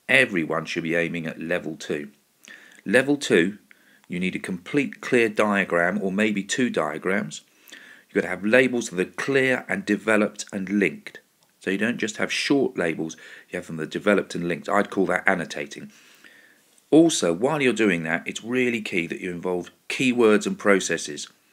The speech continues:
So you don't say worn away or falls off. You talk about erosion or abrasion or hydraulic action and the like.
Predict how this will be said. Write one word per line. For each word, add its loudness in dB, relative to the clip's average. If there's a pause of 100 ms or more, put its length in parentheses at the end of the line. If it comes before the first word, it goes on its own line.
(120)
So 2
you 6
don't 2
say 0
worn 4
away 6
or -4
falls 0
off. 0
You -6
talk -6
about 0
erosion 2
or -6
abrasion 2
or -12
hydraulic -2
action -4
and -14
the -8
like. -8